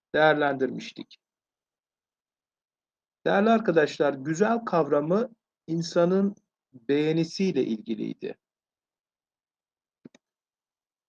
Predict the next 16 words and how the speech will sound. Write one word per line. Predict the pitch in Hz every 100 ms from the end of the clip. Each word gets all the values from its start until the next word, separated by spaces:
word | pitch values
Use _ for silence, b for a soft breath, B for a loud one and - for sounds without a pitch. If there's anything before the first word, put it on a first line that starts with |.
| _ _ _
Estetik | 160 160 - 190 247 -
de | 170
yine | 165 180 175 165 170 - _ _
sanat | - 151 165 170 -
felsefesiyle | 147 143 143 - 135 - 160 135 127 139 190 _ _ -
veya | 139 135
güzellik | 127 127 135 147 -
felsefesiyle | 131 120 - 123 - 143 135 123 -
aynı | 143 143 131
anlamda | 120 117 113 113
kullanılan | - 117 117 113 113 113 110 - _ _ _ _ _ _ _ _ _ _ _
bir | 120 117 -
disiplindi. | 117 110 - 123 117 113 131 170 - _ _ _ _ _
Güzelin | 147 151 160 160 147
ne | 151
olduğunu, | 160 151 127 117 107 107 113 143